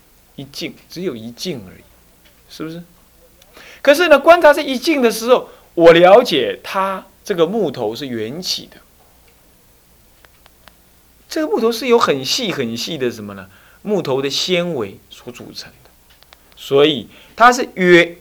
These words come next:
组合的，它不是本来有个木头这个东西。所以我，我了解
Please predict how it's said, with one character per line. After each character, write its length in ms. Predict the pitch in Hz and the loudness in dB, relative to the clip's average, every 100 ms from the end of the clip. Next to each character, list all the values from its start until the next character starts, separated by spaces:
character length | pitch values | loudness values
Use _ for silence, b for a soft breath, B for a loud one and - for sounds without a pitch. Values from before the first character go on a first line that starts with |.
| - | -14
组 500 | - 185 160 127 113 | -4 -2 0 -2 -6
合 460 | 104 110 104 104 | -10 -10 -6 -4
的， 200 | 143 127 - b b | -2 -4 -8 b b
它 160 | 277 302 | 0 0
不 120 | 254 | 0
是 100 | 320 | -4
本 260 | - 143 101 | -2 -2 0
来 140 | 135 | -2
有 100 | 160 | -2
个 80 | 110 | -6
木 240 | 165 139 | -6 -10
头 180 | 113 98 | -10 -14
这 100 | 101 | -14
个 80 | 98 | -16
东 200 | 92 92 | -16 -18
西。 260 | 95 - - _ _ _ _ _ | -18 -20 -20 _ _ _ _ _
所 140 | - 123 | -6 -4
以 40 | |
我， 220 | 117 - b b | -4 -6 b b
我 120 | 127 | 2
了 120 | |
解 60 | 147 | 2